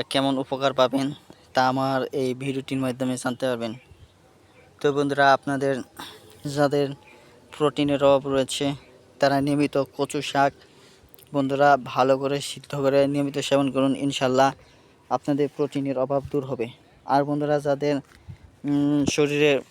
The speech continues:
মধ্যে, আহ, রোগ প্রতিরোধ ক্ষমতা কমে গেছে, অর্থাৎ বন্ধুরা আপনারা যে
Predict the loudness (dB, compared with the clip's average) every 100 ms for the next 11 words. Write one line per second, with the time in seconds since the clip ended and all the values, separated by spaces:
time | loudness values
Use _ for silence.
0 | -2 0 2 2 2 0 -6 -10 0 2
1 | 2 -2 -10 -20 -16 -6 -2 -2 -2 -2
2 | 0 2 0 -6 -2 2 2 2 0 0
3 | 0 0 -2 2 0 0 -20 -8 -4 2
4 | 2 0 -6 -20 -20 -14 -2 -2 0 2
5 | 0 -2 -4 0